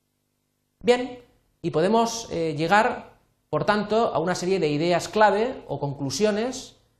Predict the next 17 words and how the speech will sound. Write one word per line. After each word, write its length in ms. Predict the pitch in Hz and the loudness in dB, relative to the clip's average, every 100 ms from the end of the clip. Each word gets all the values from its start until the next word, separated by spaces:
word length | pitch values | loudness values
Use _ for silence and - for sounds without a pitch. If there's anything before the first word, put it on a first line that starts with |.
| _ _ - | _ _ -6
respecto 520 | 147 170 - 202 - | -2 -2 2 2 4
a 80 | 156 | 4
la 140 | 180 | 4
amortización. 640 | 151 143 131 120 113 120 104 - _ _ _ _ _ _ _ _ _ _ _ _ _ - | 4 0 -4 -6 -10 -10 -12 -16 _ _ _ _ _ _ _ _ _ _ _ _ _ -8
En 120 | 143 | -2
primer 220 | 190 247 | 4 6
lugar, 420 | 233 226 240 - - | 8 8 6 2 -2
las 220 | 147 147 | -2 2
máquinas 600 | 214 220 240 269 269 - _ _ _ _ _ - | 0 0 -2 -2 -6 -14 _ _ _ _ _ -12
se 260 | - 160 | -2 0
des-, 320 | 151 151 - 143 | 0 -4 -4 -2
deprecian 640 | 165 214 226 254 277 - - | 2 2 2 0 0 -2 -2
irremediablemente, 1080 | 208 202 190 175 202 190 151 120 113 - 110 - _ - | 0 2 2 2 4 2 2 -4 -8 -12 -20 -20 _ -4
desde 320 | 143 170 170 | 0 2 2
el 100 | 165 | 0
primer 340 | 170 196 220 | 0 2 0
día 420 | 190 226 247 269 | 0 0 0 -2